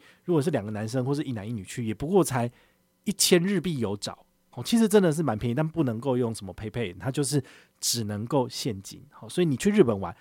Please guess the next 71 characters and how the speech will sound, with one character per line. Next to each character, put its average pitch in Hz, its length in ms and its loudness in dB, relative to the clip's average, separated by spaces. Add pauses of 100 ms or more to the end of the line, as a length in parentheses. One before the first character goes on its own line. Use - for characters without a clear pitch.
(160)
还 143 160 0
是 196 120 2
要 180 120 4
准 90 200 -8
备 135 120 -2
少 - 180 -6
量 113 160 -6
的 98 80 -8
现 95 240 -10
金， 98 140 -14
因 127 60 -4
为 - 80 -2
有 123 140 -6
些 - 140 -8
地 143 180 -6
方 110 160 -10
它 139 200 -6
真 147 360 2
的 123 160 2 (300)
就 165 120 0
只 - 180 0
能 107 100 -4
够 127 120 4
用 123 120 4
现 107 200 -2
金。 92 220 -10 (240)
好， 110 140 -10
那 175 100 0
进 220 160 2
去 220 100 4
之 165 120 2
后 160 160 4
呢， 131 100 4
就 131 120 -2
是 131 160 2 (240)
你 110 100 -6
自 160 140 -6
己 104 180 -4
身 135 160 -4
体 113 100 -8
先 120 140 -4
洗 110 160 -6
一 117 40 -4
洗 107 140 -8
之 113 120 -12
后 113 160 -6
呢， 101 100 -6
它 135 120 -6
里 101 80 -6
面 123 140 -4
有 98 200 -8 (420)
五 123 140 -4
个 120 120 -2
窟， - 220 -2 (120)
好， 110 180 -8
就 156 120 -2
是 160 160 2 (640)
五 127 140 -4
个 127 140 0
类 165 120 4
似 156 160 -2
这 147 100 -2
样 135 120 0
小， 104 240 -4
小 123 180 -2
澡 104 160 0
堂 101 200 -8
的 107 100 -2
这 131 100 -2
个 110 120 -4 (160)
窟， 127 260 -4